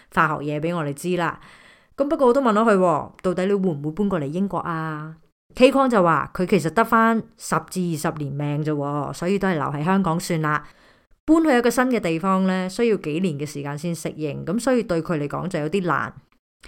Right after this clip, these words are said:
佢以前都喺美國住過一排嘅，每個星期日就最開心啦，因為佢唔使過呢啲美國式嘅生活，可以去唐人街買份報紙睇。應該點除咗搵 K Kwong 傾之外呢，亦都同咗兩個住喺英國嘅人講一講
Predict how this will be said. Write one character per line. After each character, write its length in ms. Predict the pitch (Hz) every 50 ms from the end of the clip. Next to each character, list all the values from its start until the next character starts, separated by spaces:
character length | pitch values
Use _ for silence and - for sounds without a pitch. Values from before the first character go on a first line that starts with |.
| - - - -
佢 120 | - - 269
以 120 | 285 302
前 180 | 302 - 160 175
都 80 | 269
喺 100 | 339 330
美 160 | 269 208 185
國 120 | 185 202 190 190
住 180 | - - 160
過 140 | 147 165 180
一 20 |
排 360 | 233 - - 160 127 131 147 147
嘅， 220 | 151 160 143 - - _ _ _ _ _ _ _ -
每 140 | 165 175 196
個 120 | 220 226
星 180 | 226 - 311 302
期 120 | 226 190
日 160 | 135 135 160 143 - - -
就 100 | - 170 151
最 180 | - 180 170 175
開 160 | 180 185 185
心 180 | 190 190 175
啦， 200 | 170 156 139 - -
因 160 | 180 214 226
為 100 | 214 185
佢 140 | 185 180 170
唔 160 | 147 139 139
使 220 | - - 147 156
過 320 | 185 - - 185 170 165 165
呢 120 | 175 190
啲 220 | 190 208 202 196 196 - - - -
美 220 | 170 160 160 185
國 200 | 196 208 185 190
式 120 | - - 226
嘅 100 | - 175
生 240 | - 196 190 196 190
活， 180 | 160 143 - - _ _ _ _ _ _ -
可 80 | 214
以 100 | 233 226
去 100 | 185 185
唐 220 | 185 - 156 147 135
人 180 | 135 135 139
街 240 | 135 170 180 196 202 196
買 180 | 180 151 160
份 120 | 165 160 143
報 160 | 151 151 151
紙 200 | 147 - 147 143
睇。 460 | - - 147 139 135 135 147 170 - _ _ _ _ _ _ _ _ _ _ _ _ _ _ _ _ _ _ - -
應 180 | - 330 349 359
該 100 | 381 381
點 160 | 302 311 320
除 140 | - - 190
咗 80 | 160
搵 260 | 185 214 233 226 233
K 240 | 233 - 262 247 240
Kwong 220 | 240 - 247 233 233
傾 240 | 233 254 233 240
之 160 | 220 233 240 220
外 140 | 196 170
呢， 140 | 165 185 196
亦 120 | 180 165 160
都 120 | - -
同 220 | 180 - 185 151
咗 140 | 143 165 175
兩 320 | 220 208 180 151 147 160 160
個 160 | 170 175 170
住 140 | 165 160 160
喺 120 | 156 156
英 320 | 160 190 202 254 254 262
國 160 | 254 240 185 -
嘅 160 | 185 165 156
人 200 | 147 135 123 135 151
講 220 | 147 139 147 160 214
一 40 | 202
講 300 | - 151 143 151 185